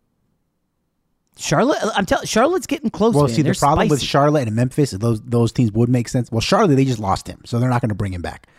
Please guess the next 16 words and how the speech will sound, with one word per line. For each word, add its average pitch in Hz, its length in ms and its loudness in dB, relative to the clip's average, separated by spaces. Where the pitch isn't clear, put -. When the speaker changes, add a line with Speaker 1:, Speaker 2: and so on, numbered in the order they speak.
Speaker 1:
They're 190 160 6
not 180 120 2
gonna 151 140 -2
bring 123 140 0
him 127 60 -2
back, 143 180 2
yes. - 120 -8
Speaker 2:
Memphis 139 260 2
and, 123 160 -4
and 120 160 -4
Charlotte, 117 440 -2
well, 104 140 -4
both 113 240 -2
of 104 60 -6
them 104 140 0
together, 98 460 -4